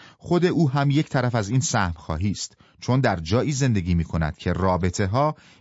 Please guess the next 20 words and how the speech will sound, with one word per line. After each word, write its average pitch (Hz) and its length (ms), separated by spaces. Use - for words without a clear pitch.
بیشتر 120 500
از 98 220
نوع 123 240
باج‌خواهی 92 960
و 90 80
خراج‌گذاری 78 1040
است. - 380
در 131 200
محیطی 151 500
از 139 140
کشمکش 127 600
نخبگان 98 680
به 123 100
بیشتر 143 500
مردم 123 440
عادی 98 600
احساس 131 540
بد 120 340
مفعولیت 98 800
سیاسی 117 680